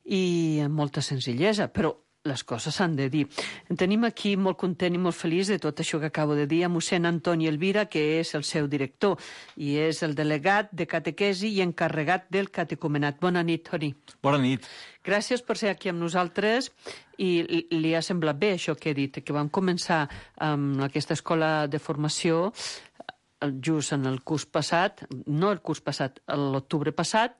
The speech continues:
Speaker 1: i ara cloem el curs, aquest juliol, pràcticament, doncs, eh, en, en el programa, perquè l'escola va acabar fa un, fa uns, uns dies,
Speaker 2: Sí.
Speaker 1: i perquè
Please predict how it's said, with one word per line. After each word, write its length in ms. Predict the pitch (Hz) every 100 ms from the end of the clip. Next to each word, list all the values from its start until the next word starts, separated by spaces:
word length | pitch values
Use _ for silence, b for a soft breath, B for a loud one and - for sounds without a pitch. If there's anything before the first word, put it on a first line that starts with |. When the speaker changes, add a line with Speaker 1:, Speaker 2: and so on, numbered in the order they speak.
| _
Speaker 1:
i 140 | 196 180
ara 240 | 175 190
cloem 400 | - 165 156 185
el 80 | 175
curs, 460 | - 214 262 277 B B B B B
aquest 340 | - - 160 143
juliol, 480 | 160 165 175 208
pràcticament, 800 | - 147 139 - 156 147 151 180
doncs, 240 | 170 139 151
eh, 240 | 135 131
en, 200 | - 147 -
en 180 | 156 147
el 80 | 135
programa, 640 | 151 135 139 135 135 185
perquè 320 | - - -
l'escola 480 | 131 120 - 135 123
va 80 | 127
acabar 400 | - 135 127 120
fa 240 | - 131
un, 260 | 123 131 123
fa 220 | - 127
uns, 240 | 123 120 -
uns 240 | 120 131
dies, 380 | - 151 175 254
Speaker 2:
Sí. 480 | - - 104 92 113 101
Speaker 1:
i 100 | 226
perquè 580 | 170 202 - 226 214 214